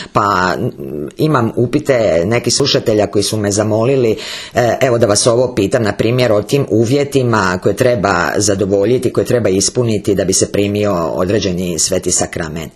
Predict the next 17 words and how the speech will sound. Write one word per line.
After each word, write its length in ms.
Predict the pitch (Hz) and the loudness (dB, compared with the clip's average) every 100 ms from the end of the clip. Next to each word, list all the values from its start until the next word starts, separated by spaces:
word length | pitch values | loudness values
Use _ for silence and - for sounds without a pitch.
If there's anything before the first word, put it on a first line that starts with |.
| - | -6
E, 80 | 95 - | -4 0
postoje 320 | 127 127 196 | 0 2 0
li 100 | 165 | 2
neki 320 | 165 170 135 | 0 0 0
uvjeti, 640 | 110 127 165 170 131 87 - 87 | 2 2 0 0 0 0 -2 -2
znači, 300 | 107 139 135 | 0 0 0
koje 200 | 127 110 | 0 0
treba 420 | - 156 139 127 92 | 2 0 2 0 0
zadovoljiti 1080 | 104 104 110 101 113 151 175 - 143 104 - | 0 0 0 2 2 2 0 0 0 0 -2
da 140 | 110 | -2
bi 200 | 113 117 98 | 0 -2 -2
se, 200 | 92 - | -4 0
na 80 | 120 | 0
primjer, 300 | 98 131 139 | 2 2 0
dijete 360 | 120 113 107 123 | 2 0 2 0
krstilo? 480 | 95 90 - 101 82 | 0 0 0 0 0
Što 180 | - | 0